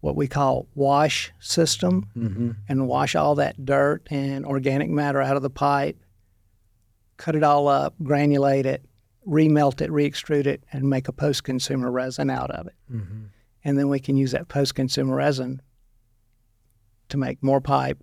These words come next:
Speaker 1: or other products.
Speaker 2: Okay.
Speaker 1: That was their idea, not mine, but I thought it was a pretty phenomenal idea.
Speaker 2: Mm-hmm.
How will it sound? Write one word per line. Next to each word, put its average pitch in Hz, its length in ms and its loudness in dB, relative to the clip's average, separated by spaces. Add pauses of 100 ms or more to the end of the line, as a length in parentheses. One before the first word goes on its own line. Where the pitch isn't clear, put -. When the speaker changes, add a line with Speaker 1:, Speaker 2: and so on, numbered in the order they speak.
(140)
Speaker 1:
or 143 200 -2
other 139 480 2 (100)
products. - 720 -6 (100)
Speaker 2:
Okay. 110 360 -12 (420)
Speaker 1:
That 156 160 6
was 127 140 2
their 143 220 4
idea, 143 580 2
not 143 200 -2
mine, 143 440 -2 (160)
but 143 120 0
I 120 60 -2
thought 135 240 0
it 156 80 -6
was 135 180 -6
a 131 60 -10
pretty 135 240 0
phenomenal 135 600 0
idea. 143 540 2
Speaker 2:
Mm-hmm. 117 440 -6